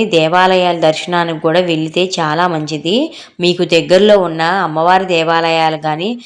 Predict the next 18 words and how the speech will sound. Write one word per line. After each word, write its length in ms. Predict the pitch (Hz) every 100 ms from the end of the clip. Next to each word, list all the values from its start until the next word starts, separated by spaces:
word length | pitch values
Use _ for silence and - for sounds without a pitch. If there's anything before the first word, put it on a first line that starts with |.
| - -
అలాగే 400 | - 151 151 156 190
అయ్యవారి 500 | 165 160 175 185 175
దేవాలయాలు 720 | 165 160 170 165 160 156 156
కానీ, 260 | 151 165 190
ఎవరి 280 | 160 160 165
దేవాలయాలు 680 | 156 160 175 180 175 165 156
ఉన్నా 220 | 156 156
సరే 340 | 151 151 160 240 320 _ _ - _ 170
మీరు 300 | 175 175 240
వెళ్ళి 420 | 233 165 160 185 262 320 _ _ _ _ -
పూజలు 380 | 175 185 196 196 269 302 _
చేసుకుంటే 540 | - 180 175 - 170 214
చాలా 340 | 233 175 165 175
మంచి 300 | 165 160 170
విశేషమైన 580 | 165 180 180 185 175 170
ఫలితాలు 420 | 160 160 175 170
అయితే 220 | 156 190
లభిస్తాయి. 680 | 185 156 165 - 156 151